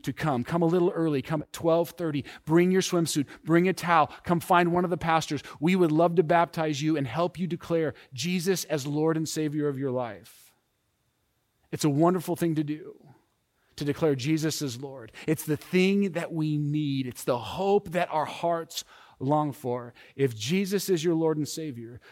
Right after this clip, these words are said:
do not miss the chance to be baptized today. I'm gonna pray,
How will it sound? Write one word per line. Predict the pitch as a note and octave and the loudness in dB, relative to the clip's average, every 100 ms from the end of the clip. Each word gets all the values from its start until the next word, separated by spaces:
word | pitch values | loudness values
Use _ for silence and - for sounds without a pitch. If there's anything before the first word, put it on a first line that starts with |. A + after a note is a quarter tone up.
| - | -14
do | A2+ D#3+ F#3 | -2 2 4
not | F#3+ F3+ F3+ D#3+ | 4 2 -2 -4
miss | D#3+ D#3 | -6 -6
the | C#3+ | -10
chance | - D3 C3+ C3+ _ - - - _ | -10 -10 -10 -16 _ -18 -18 -20 _
to | C#3 | -4
be | C3 | -4
baptized | B2 B2+ A#2+ B2+ A#2 - A#2+ | -2 -6 -6 -8 -10 -10 -14
today. | A#2 G2+ - _ _ _ _ _ _ _ _ _ _ _ | -14 -18 -20 _ _ _ _ _ _ _ _ _ _ _
I'm | D3+ | 0
gonna | F3 | 2
pray, | - D3+ A#2+ E2+ - D#3 | 0 -4 -6 -8 -16 -18